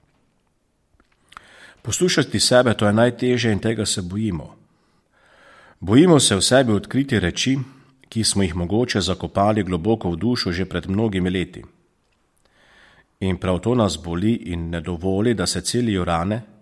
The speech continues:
ki jih je povzročilo sovraštvo, zakonska nezvestoba, uboj nerojenega otroka, kriva prisega,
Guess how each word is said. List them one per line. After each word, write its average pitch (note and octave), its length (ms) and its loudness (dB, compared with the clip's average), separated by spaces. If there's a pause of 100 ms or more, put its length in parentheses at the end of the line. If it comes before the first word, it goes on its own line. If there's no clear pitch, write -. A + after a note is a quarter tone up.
(760)
ki E3 120 -2
jih D#3 100 -2
je C#3+ 60 4
povzročilo G2+ 640 0
sovraštvo, F#2+ 720 -2 (400)
zakonska F#2+ 600 2
nezvestoba, F#2 760 -2 (800)
uboj A#2 360 6
nerojenega G2+ 600 2
otroka, F#2 560 -4 (840)
kriva G#2 340 0
prisega, F#2 640 -4